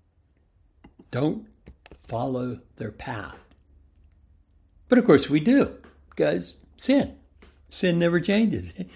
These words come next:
It's the same yesterday, today, and tomorrow. Now, let us go back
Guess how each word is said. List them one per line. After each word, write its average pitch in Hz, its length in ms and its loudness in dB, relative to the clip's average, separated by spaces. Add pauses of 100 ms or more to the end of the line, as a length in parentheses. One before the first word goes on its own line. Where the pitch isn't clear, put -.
(120)
It's - 200 0
the - 40 -4
same 160 420 0
yesterday, 147 680 -2
today, 151 420 -4
and 156 160 -4
tomorrow. 175 460 -4 (3500)
Now, 127 260 -4 (1000)
let 208 240 2
us 269 180 0
go 147 200 0
back 113 640 -2